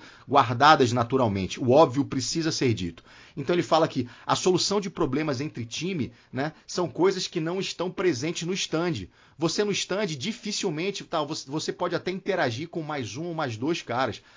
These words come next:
mas talvez seu time tático inteiro ou pessoas, ah, ah, da tua instituição são,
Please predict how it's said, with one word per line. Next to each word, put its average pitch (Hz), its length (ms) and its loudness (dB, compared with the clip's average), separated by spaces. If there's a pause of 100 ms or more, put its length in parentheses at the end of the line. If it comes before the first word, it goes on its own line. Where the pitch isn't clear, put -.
(120)
mas 131 160 -6
talvez 165 260 0
seu 165 120 -4
time 170 220 -8
tático 147 420 -6
inteiro 135 440 0
ou 135 120 0
pessoas, 160 560 -4 (360)
ah, 117 200 -2
ah, 107 500 -6
da 117 160 -2
tua 156 160 -4
instituição 165 400 -4
são, 123 260 -2